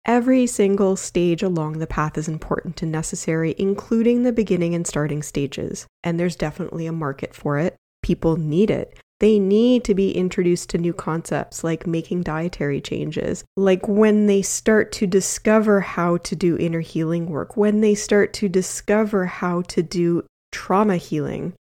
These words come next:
All of these things are absolutely important, and there's a market for the beginner level who's an entry level and just stepping into this world. People need it. However,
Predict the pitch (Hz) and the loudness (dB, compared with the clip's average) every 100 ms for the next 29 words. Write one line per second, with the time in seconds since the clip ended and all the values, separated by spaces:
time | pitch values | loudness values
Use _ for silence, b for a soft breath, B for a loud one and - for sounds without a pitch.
0 | _ 202 233 294 311 262 - - 175 180 | _ -2 0 0 2 2 0 0 0 0
1 | 180 170 - 196 247 269 - 196 180 202 | 0 -4 -4 -2 0 0 0 0 4 4
2 | 190 165 165 - 190 190 180 170 165 165 | 2 -4 -4 -2 -2 0 -2 -2 -2 -2
3 | 165 170 180 220 - 226 - - - 208 | -2 0 2 0 2 0 -2 -2 4 6
4 | 214 208 190 180 170 - 175 196 202 190 | 6 4 2 0 -2 -2 0 2 2 2
5 | 175 180 202 202 180 180 190 180 175 165 | 0 0 0 0 0 -2 -2 -2 -2 -4
6 | - 233 233 - 196 185 196 208 185 175 | -2 0 0 0 0 2 2 4 2 2
7 | 175 165 - - - 214 208 - - - | -2 -6 -8 -12 -4 0 0 -4 -12 -12
8 | - - 180 180 180 - 214 233 254 - | -8 -6 -4 -2 -4 -2 2 4 4 0
9 | - 165 156 - - 139 - 87 208 - | 0 0 0 -6 -6 -4 -2 0 0 -4
10 | B _ - 240 - 190 175 180 147 - | B _ -8 -4 0 0 2 -2 -2 -6
11 | - - - - 196 196 240 247 165 147 | -10 -20 -10 0 2 4 4 4 2 2
12 | 151 | -2